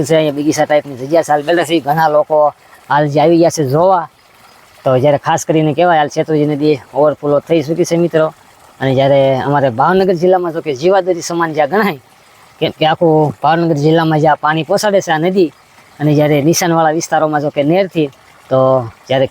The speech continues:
ખેડૂતને પણ જ્યારે ખુશીનો માહોલ જ્યારે સવાઈ ચૂક્યો છે અને ભાવનગર વાસી પણ જ્યારે અત્યારે આનંદમાં છે કે હાલ સરસ મજાની જે આ શેત્રુંજી નદી હાલ ભરાઈ રહી છે મિત્રો. તો મિત્રો, અહીંથી જરા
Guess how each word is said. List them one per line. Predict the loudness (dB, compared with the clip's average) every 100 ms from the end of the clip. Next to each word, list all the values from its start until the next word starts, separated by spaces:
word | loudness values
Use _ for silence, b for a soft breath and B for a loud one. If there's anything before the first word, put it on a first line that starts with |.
| -2
ખેડૂતને | 0 2 0
પણ | 0 2
જ્યારે | 0 0
ખુશીનો | -2 0 0 0
માહોલ | 2 0 0
જ્યારે | 0 0
સવાઈ | 0 0 0
ચૂક્યો | 0 0 0
છે | -6 -8 _ -20 B B B -6
અને | -2 0 0 -2 -4 -2
ભાવનગર | 0 0 0 0
વાસી | 0 -2
પણ | -2 0
જ્યારે | 0
અત્યારે | 0 0 0
આનંદમાં | -2 -6 -4
છે | -4 0
કે | 0
હાલ | 0 -2 -12 -20 -6
સરસ | -4 -2 0
મજાની | 0 0 0
જે |
આ | -2 -2
શેત્રુંજી | -4 -2 -2 0
નદી | 0
હાલ | 0 0
ભરાઈ | 0 2
રહી | 0 0
છે | -2
મિત્રો. | -2 -4 -8 -14 -20 -20 -20 -20 -20 -20 _ _ _
તો | -4
મિત્રો, | -2 0
અહીંથી | -2 -2 -2
જરા | 0